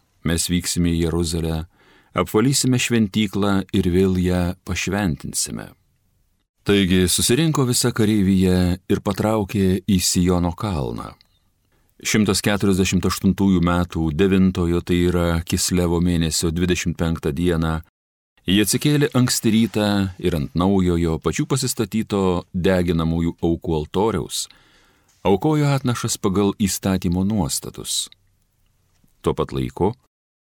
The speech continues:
ir tą pat dieną, kurią jį svetimos tautos buvo išniekinusios, jis vėl buvo pašventintas, giedant giesmes, griežiant citromis ir arfomis, skambant cimbolams. Visa tauta,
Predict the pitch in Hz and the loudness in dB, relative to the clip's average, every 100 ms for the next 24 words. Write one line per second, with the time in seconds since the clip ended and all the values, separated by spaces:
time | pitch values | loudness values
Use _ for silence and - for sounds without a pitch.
0 | _ - 202 - - 147 131 95 113 120 | _ 0 0 0 0 0 0 2 2 2
1 | 113 107 101 98 _ _ _ 82 82 85 | 2 0 -2 -6 _ _ _ -2 0 0
2 | 82 - 80 80 78 76 80 - 80 76 | 0 -2 -2 -2 -2 -2 -4 -2 -2 -2
3 | 80 76 76 76 73 - 69 90 - 95 | -4 -4 -4 -4 -4 -4 -2 -2 0 -2
4 | 85 90 - - _ _ _ 170 202 - | -2 -6 -6 -12 _ _ _ -2 0 0
5 | 131 143 127 120 113 104 101 - 113 110 | 0 2 0 0 0 -2 -6 -4 -2 -2
6 | 85 64 62 57 - - - _ 85 76 | -2 -6 -8 -10 -8 -8 -10 _ -2 -2
7 | 73 73 69 90 98 - 92 87 - 80 | 0 -4 0 0 0 0 -2 -2 -6 -2
8 | 90 123 117 107 117 101 98 92 90 76 | 0 2 0 0 -2 -2 0 0 0 -2
9 | 76 90 - 82 82 - - 104 117 104 | -2 -2 -4 -6 -4 -6 -2 -2 -2 -2
10 | 92 - - - 98 92 101 76 60 - | -4 -6 -10 -4 -2 -2 -2 -4 -6 -8
11 | - - _ _ _ _ _ _ - 98 | -10 -10 _ _ _ _ _ _ 0 2
12 | 123 131 131 147 147 139 | 2 0 0 0 2 0